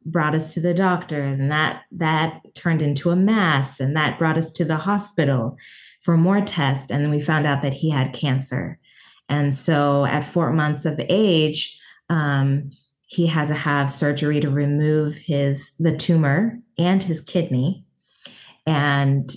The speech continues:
um, radiation. So all of the things. And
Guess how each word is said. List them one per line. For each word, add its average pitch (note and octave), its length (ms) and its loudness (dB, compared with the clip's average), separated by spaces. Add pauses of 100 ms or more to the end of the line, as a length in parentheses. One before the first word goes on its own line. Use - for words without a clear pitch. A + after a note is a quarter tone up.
(120)
um, C3+ 600 2 (380)
radiation. D#3 1160 2 (300)
So - 380 0
all A3 260 2
of G#3 160 2
the G3 120 2
things. D3+ 840 0 (420)
And E3 460 2